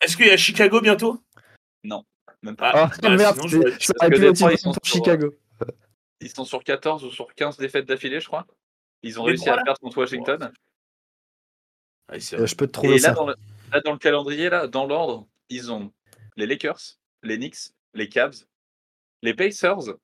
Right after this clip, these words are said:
Speaker 2: Peut-être que les Pacers, ça peut se prendre. J'y crois pas, mais peut-être.
Speaker 1: Cherche, cherche pas, tu
Speaker 2: Ensuite,
Speaker 1: l'as dit en
Speaker 2: il y a deux fois Philadelphie, une fois les Bucks, Atlanta, Utah. Utah fait aussi partie des équipes un peu faibles que tu peux aller chercher. Deux fois Brooklyn, Boston, Toronto.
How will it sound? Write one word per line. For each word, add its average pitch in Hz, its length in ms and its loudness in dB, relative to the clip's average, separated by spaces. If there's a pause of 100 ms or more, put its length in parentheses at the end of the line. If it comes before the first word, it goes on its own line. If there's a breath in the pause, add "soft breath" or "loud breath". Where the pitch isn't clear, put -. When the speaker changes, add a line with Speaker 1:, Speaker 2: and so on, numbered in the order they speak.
(540)
Speaker 2:
Peut-être 131 320 -2
que - 80 -6
les 147 120 -6
Pacers, 135 280 -8
ça 127 120 -6
peut 120 120 -10
se - 60 -14
prendre. 131 260 -10
J'y 104 140 -16
crois 107 160 -6
pas, 127 120 -2
mais 113 260 -14
peut-être. 120 340 -10
Speaker 1:
Cherche, - 300 -6
cherche - 320 -2
pas, 196 80 2
tu - 40 2
Speaker 2:
Ensuite, 170 140 -4
Speaker 1:
l'as 143 100 6
dit 143 100 -2
en 139 60 -4
Speaker 2:
il 127 40 -8
y 113 40 0
a 104 140 -2 (340)
deux 139 220 -6
fois 185 280 -2
Philadelphie, 160 680 -6 (200)
une 175 140 -6
fois 190 160 -4
les 175 80 -2
Bucks, - 380 -8 (140)
Atlanta, 160 520 -4 (400)
Utah. 151 460 -2 (240)
Utah 127 300 -4
fait - 180 -6
aussi 139 340 -8
partie 135 320 -6
des 123 180 -10
équipes 123 280 -10
un 113 80 -8
peu 113 160 -10
faibles 120 200 -10
que - 100 -12
tu - 140 -16
peux 104 100 -10
aller 107 80 -8
chercher. - 320 -10 (720)
Deux 160 200 -4
fois 208 160 -2
Brooklyn, 185 460 -6
Boston, 160 400 -6
Toronto. 135 400 -8